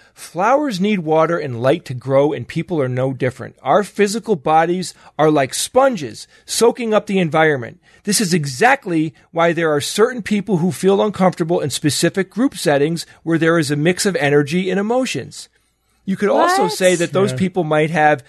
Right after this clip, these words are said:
Speaker 1: you know, social anxiety.
Speaker 2: Yeah, you might just say that that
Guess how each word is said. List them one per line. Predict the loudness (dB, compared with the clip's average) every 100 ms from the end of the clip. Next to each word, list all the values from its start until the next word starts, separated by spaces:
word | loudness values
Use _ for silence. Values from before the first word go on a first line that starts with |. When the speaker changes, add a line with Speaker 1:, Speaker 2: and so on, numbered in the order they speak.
| _ _ _
Speaker 1:
you | 0
know, | 2
social | 2 2 2 0 0 0
anxiety. | 0 0 2 2 0 -4 -12 _ -6
Speaker 2:
Yeah, | 0 2
you | 2 2
might | 0 0
just | -2
say | 0 0
that | 2 2 2 0
that | 0 0